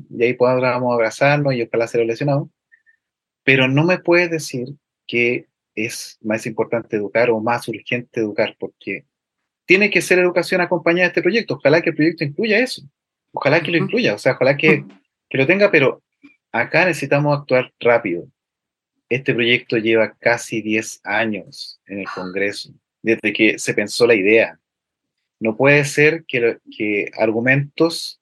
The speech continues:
Speaker 1: de tres, cuatro, cinco parlamentarios entrampen, entrampen año a año y en las familias sigan perdiendo a seres queridos, sigan, eh, eh,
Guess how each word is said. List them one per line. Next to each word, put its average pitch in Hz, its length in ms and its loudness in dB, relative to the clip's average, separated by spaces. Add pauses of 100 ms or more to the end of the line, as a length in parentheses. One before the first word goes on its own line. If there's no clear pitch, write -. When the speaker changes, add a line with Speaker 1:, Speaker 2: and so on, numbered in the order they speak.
Speaker 1:
de 104 300 -2
tres, 147 240 2
cuatro, 143 300 2
cinco 170 340 -4
parlamentarios 170 640 2
entrampen, 151 720 0 (460)
entrampen 139 800 -2
año 131 340 0
a 135 40 4
año 156 320 0 (400)
y 117 140 -2
en 120 60 0
las 113 140 0
familias 127 400 -2
sigan 143 300 0
perdiendo 127 340 -2
a 120 60 -6
seres 113 300 -2
queridos, 120 420 -2 (420)
sigan, 143 640 2
eh, 110 440 -2 (440)
eh, - 300 -8